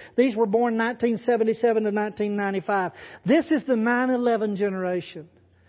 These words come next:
This is the generation was alive and a young person when nine eleven happened. They were raised by helicopter, I say pilots, parents, helicopter parents. You know what a helicopter parent is?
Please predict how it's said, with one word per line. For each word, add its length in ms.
This 220
is 100
the 80
generation 640
was 200
alive 500
and 200
a 60
young 300
person 460
when 180
nine 220
eleven 340
happened. 460
They 140
were 160
raised 520
by 180
helicopter, 640
I 260
say 180
pilots, 440
parents, 420
helicopter 500
parents. 400
You 60
know 60
what 120
a 60
helicopter 480
parent 340
is? 320